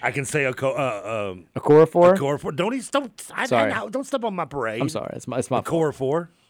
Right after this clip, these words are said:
Speaker 2: Nailed it.
Speaker 1: Okorafor, look at that. Okorafor.
Speaker 2: No problem whatsoever.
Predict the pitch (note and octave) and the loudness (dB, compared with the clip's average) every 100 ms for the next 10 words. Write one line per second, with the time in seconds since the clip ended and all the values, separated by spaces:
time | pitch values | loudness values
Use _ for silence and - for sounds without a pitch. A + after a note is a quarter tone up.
0 | _ _ - D3 A3+ C#4+ - _ _ - | _ _ 2 6 8 6 0 _ _ -12
1 | - F3+ E3 - G#3 C#4 A3+ D3 G#2+ - | -2 0 0 0 2 2 2 2 0 -6
2 | _ _ _ _ _ - - G#3 G3 - | _ _ _ _ _ -8 0 4 4 2
3 | F3 E3+ F#3+ - C3 C#3+ D#3 D#3 D3+ D3+ | 0 0 -2 -2 4 6 10 8 10 8
4 | - C#3+ B2+ C#3+ | 8 8 8 6